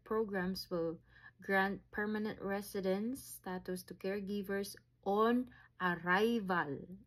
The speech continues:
in Canada and allow them to pursue other jobs at any time." And then, "The new pilot programs will replace yung program ko,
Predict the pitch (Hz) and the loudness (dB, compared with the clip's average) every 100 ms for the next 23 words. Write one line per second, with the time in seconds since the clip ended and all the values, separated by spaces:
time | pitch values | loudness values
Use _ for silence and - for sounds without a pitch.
0 | - 175 165 165 - 185 185 175 147 143 | -12 -10 -8 -10 -8 -4 -4 -6 -10 -14
1 | _ _ - - - 180 160 165 175 202 | _ _ -20 -20 -16 -10 -6 -2 2 2
2 | 220 240 247 254 208 185 175 175 - 226 | 4 4 2 0 -6 -4 -4 -4 -4 -2
3 | 233 240 - _ _ _ _ _ _ _ | 0 -2 -4 _ _ _ _ _ _ _
4 | 190 190 190 185 - 190 190 185 - 165 | -4 -2 0 -2 0 0 0 -4 -10 -14
5 | - - 175 175 180 151 139 - - - | -10 -4 -2 -2 -6 -14 -16 -18 -20 -20
6 | _ _ _ _ _ _ _ _ _ _ | _ _ _ _ _ _ _ _ _ _
7 | _ 190 180 175 170 175 - _ _ - | _ -10 -6 -4 -6 -8 -12 _ _ -20
8 | - - - 214 202 226 294 - 247 220 | -20 -20 -8 0 2 4 2 0 0 2
9 | 196 202 - _ _ _ - 208 196 196 | 4 0 -4 _ _ _ -4 -4 -2 0
10 | 185 185 - 190 190 185 185 - 208 220 | 0 -2 -4 2 4 4 2 0 4 4
11 | 220 185 - - - 185 175 185 196 190 | 4 0 -4 -16 -6 -2 -2 -2 2 2
12 | 185 185 185 180 196 160 | 4 2 2 0 -2 -2